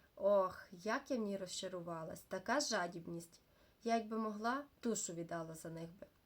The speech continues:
Я, звичайно, промовчала, але неприємний осад залишився, каже Ірина Петрівна. Тепер не буду такою дурною,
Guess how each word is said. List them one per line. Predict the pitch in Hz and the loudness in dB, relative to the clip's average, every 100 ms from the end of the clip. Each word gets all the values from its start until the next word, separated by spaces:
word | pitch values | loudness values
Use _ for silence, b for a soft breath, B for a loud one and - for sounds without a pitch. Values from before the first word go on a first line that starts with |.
| - B B B B | -20 B B B B
Я, | 262 | 0
звичайно, | 254 247 269 254 240 | 0 -2 0 0 0
промовчала, | 240 294 294 196 - 180 170 | 0 2 2 2 0 -4 -4
але | - 190 196 196 190 | -2 0 2 2 2
неприємний | 190 190 185 185 180 190 233 247 | 0 -2 -2 -4 0 0 2 0
осад | 185 180 190 185 | 0 -2 -6 -6
залишився, | 196 180 170 - 175 - 190 - _ - - | -4 -2 -4 -6 -10 -10 -12 -12 _ -20 -6
каже | 240 262 | -2 0
Ірина | 185 175 180 | -2 -2 -4
Петрівна. | 180 185 175 175 160 - _ B B B B | -6 -10 -6 -6 -8 -12 _ B B B B
Тепер | - 233 254 | -10 -4 0
не | 240 | 0
буду | 220 185 170 | 0 -4 -4
такою | 170 175 175 | -6 -2 -2
дурною, | 170 196 254 285 175 | -2 -2 0 0 0